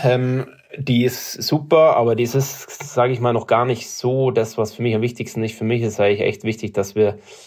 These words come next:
halt die Ansätze, die wir trainieren, dann auch wirklich zeigen und das ist einfach ein, ja, ein sehr freches Laufen. Also wir wollen einfach, äh, oft, äh, von, von der ersten Zwischenzeit wirklich, sag ich mal, so eine, so eine schwedische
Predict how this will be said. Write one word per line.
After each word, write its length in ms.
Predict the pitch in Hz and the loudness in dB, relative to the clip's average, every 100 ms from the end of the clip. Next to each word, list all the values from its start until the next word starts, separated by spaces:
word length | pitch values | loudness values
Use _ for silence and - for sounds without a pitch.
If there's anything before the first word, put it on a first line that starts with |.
| _ _ _ | _ _ _
halt 160 | - 107 | -4 0
die 120 | 92 | 2
Ansätze, 420 | 110 139 139 - | 4 4 2 2
die 140 | 110 107 | 0 0
wir 80 | 104 | 0
trainieren, 380 | 107 107 135 | 0 2 4
dann 120 | 131 101 | 4 2
auch 140 | 98 | 0
wirklich 280 | 104 101 - | -2 -4 0
zeigen 380 | 104 113 131 113 | 4 4 4 2
und 160 | 101 | 2
das 180 | 107 - | -2 -2
ist 240 | 107 - | -6 -2
einfach 360 | 98 101 104 - | -2 -2 -4 -4
ein, 320 | 101 98 - - - - - _ - | -4 -4 -8 -18 -20 -20 -20 _ -2
ja, 200 | 107 117 | 4 4
ein 120 | 123 | 4
sehr 160 | 117 110 | 4 4
freches 440 | - 131 135 117 | 4 2 2 2
Laufen. 520 | 113 120 139 151 147 | 4 4 4 0 4
Also 220 | 131 113 | 4 4
wir 120 | 117 107 | 4 6
wollen 220 | 120 127 | 4 4
einfach, 440 | 113 120 107 - | 2 0 -2 -2
äh, 200 | 113 101 | 2 2
oft, 400 | 95 113 - - | 2 -2 -10 -2
äh, 160 | 110 104 | 0 0
von, 400 | - 113 110 107 | -2 -2 -2 -2
von 160 | 113 | 0
der 80 | 107 | 2
ersten 320 | 107 117 - | 4 2 -6
Zwischenzeit 720 | 104 135 - 117 - 110 113 - | -8 -6 -4 -2 2 4 2 -2
wirklich, 460 | 117 117 101 - _ - - - - _ | -4 -2 -2 -6 _ -20 -20 -20 -20 _
sag 200 | - 107 | -2 -2
ich 160 | 107 | 0
mal, 160 | 110 104 | 2 2
so 80 | 107 | 2
eine, 200 | 101 98 | 2 2
so 100 | 101 | 2
eine 120 | 101 | 0
schwedische 840 | - 110 117 - 113 107 104 101 | 0 2 2 4 4 6 6 4